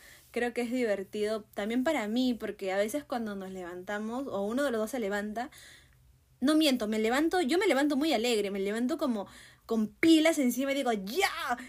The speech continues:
Y luego Junior ve que me muevo, entonces Junior se sube a mi cama y es como, me lame, me lame, y es como tanta energía por todo el día, es como que sí.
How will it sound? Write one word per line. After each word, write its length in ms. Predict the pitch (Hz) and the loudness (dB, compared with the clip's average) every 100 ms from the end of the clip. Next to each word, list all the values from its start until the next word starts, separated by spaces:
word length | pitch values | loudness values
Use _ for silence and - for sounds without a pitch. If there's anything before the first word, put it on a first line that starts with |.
| 240 | -4
Y 80 | 226 | -2
luego 180 | 247 | 2
Junior 320 | 262 269 285 262 | 2 2 0 0
ve 140 | 254 | 0
que 100 | 294 | 0
me 120 | 240 | -2
muevo, 360 | 208 226 214 254 | -2 0 0 0
entonces 280 | 220 214 220 | -2 -2 0
Junior 200 | 247 262 | 0 0
se 100 | 254 | 0
sube 140 | 269 | 0
a 40 | |
mi 120 | 277 214 | 0 0
cama 320 | 233 233 254 | 0 0 -2
y 40 | |
es 80 | 240 | -2
como, 420 | 277 233 202 180 - - - | -2 0 -2 -4 -8 -20 -4
me 140 | 226 240 | 0 4
lame, 360 | 330 349 359 | 6 6 4
me 120 | 339 277 | 4 4
lame, 320 | 349 339 330 | 4 4 4
y 60 | 302 | 2
es 80 | |
como 220 | 359 302 247 | 2 2 6
tanta 280 | 349 381 | 6 6
energía 440 | 494 285 285 311 359 403 | 0 0 0 2 2 2
por 180 | 269 247 | 0 0
todo 160 | 311 | 0
el 180 | 349 302 | 2 4
día, 200 | 294 339 | 4 4
es 40 | |
como 200 | 349 359 | 2 -2
que 100 | 254 | -2
sí. 640 | 247 - 427 381 370 359 | -4 -4 -4 -6 -8 -8